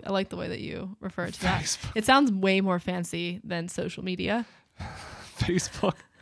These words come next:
Speaker 2: and Instagram. We're at Enchanted Ears Podcast on both.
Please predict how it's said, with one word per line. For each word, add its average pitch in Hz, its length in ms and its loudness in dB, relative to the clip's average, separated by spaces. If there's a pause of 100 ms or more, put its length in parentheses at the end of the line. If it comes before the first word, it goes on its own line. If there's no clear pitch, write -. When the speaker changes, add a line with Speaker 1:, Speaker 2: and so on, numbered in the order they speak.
(440)
Speaker 2:
and 160 140 6
Instagram. 151 520 6
We're 139 160 6
at 143 180 10
Enchanted 151 480 4
Ears 139 200 4
Podcast 131 600 4
on 123 140 2
both. 127 260 4